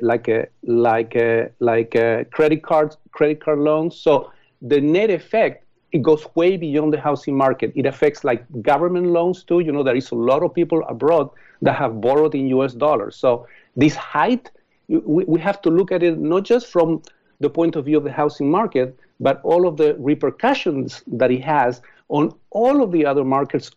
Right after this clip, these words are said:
all over the world. And then there is some, something else that is, in my opinion, behind all this.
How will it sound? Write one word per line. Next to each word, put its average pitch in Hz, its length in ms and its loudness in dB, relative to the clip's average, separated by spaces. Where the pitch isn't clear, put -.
all 220 320 2
over 160 140 -2
the 139 100 0
world. 127 440 0
And 139 160 0
then 175 360 2
there 156 160 2
is 208 100 -2
some, 185 160 -2
something 196 480 -2
else 220 160 0
that 175 140 0
is, 165 160 -2
in 143 160 -2
my 156 120 0
opinion, 170 440 0
behind 143 360 -2
all 127 140 2
this. 143 320 -2